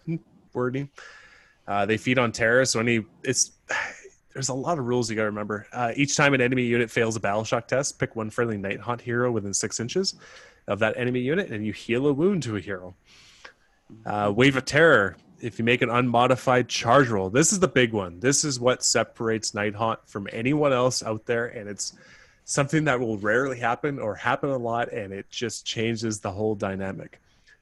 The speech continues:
Wave of Terror. If an unmodified charge roll of ten or better for a friendly Night Haunt unit, it can fight immediately after it completes its charge move. And this is not in the fight phase. This is in the charge phase still. Uh,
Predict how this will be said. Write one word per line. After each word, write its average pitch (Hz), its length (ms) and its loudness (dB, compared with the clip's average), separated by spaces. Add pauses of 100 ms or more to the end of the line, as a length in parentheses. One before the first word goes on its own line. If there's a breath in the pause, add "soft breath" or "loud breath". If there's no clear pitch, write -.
(140)
Wave 131 340 6
of 123 180 2
Terror. 101 460 -2
If 110 120 -8
an 117 60 -2
unmodified 156 800 0
charge 131 320 2
roll 135 180 -4
of 120 120 -6
ten 147 280 -4
or 139 220 -2
better 107 600 -2
for 104 280 -4
a 98 60 -2
friendly 131 320 -4
Night 117 200 -2
Haunt 107 240 -6
unit, 98 400 -12 (460 soft breath)
it 107 120 -4
can 107 180 -4
fight 151 360 2
immediately 143 560 0
after 120 300 -2
it 131 100 -6
completes 110 420 -6
its - 120 -14
charge 160 340 0
move. 98 280 -4 (140)
And 107 120 -6
this 117 160 -2
is 123 80 -4
not 127 340 0
in 127 160 -2
the 131 100 -4
fight 160 240 0
phase. 98 400 -2
This - 280 -6
is 127 160 -2
in 120 200 -4
the 113 100 -2
charge 131 360 4
phase 110 260 0
still. 95 320 -6 (1120 soft breath)
Uh, 117 40 -6